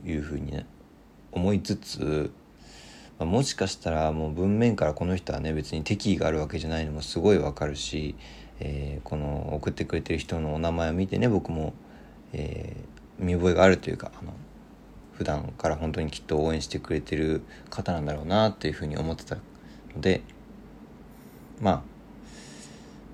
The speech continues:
その、なんだろう、渾身の、いろいろ、いろいろこうずっと抱えてたけど、伝えようという渾身の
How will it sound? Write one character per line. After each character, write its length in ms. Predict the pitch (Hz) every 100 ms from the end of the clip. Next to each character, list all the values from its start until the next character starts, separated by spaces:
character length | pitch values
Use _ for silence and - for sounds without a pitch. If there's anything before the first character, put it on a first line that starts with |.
| -
そ 380 | - - - -
の、 60 | 78
な 80 |
ん 40 | 90
だ 80 | 73
ろ 60 |
う、 40 | 71
渾 520 | 113 123 131 - 123
身 80 | 120
の、 140 | 120 - - - -
い 80 | 104
ろ 140 | 117
い 40 | 127
ろ、 160 | 120 - - - - - - - - - - - -
い 60 | 117
ろ 120 | 123
い 20 |
ろ 120 | 120
こ 320 | 120 120 120
う 40 | 117
ず 120 | 104
っ 40 |
と 140 | - 117
抱 340 | - - -
え 40 | 113
て 100 | -
た 120 | 120
け 120 | 120
ど、 300 | 117 131 - - - - - - - - - - - - - - - - -
伝 140 | -
え 40 | 113
よ 140 | 120
う 40 | 117
と 120 | 92
い 100 | 85
う 60 |
渾 580 | 82 - 131 147 - 143
身 120 | 127
の 200 | 120 110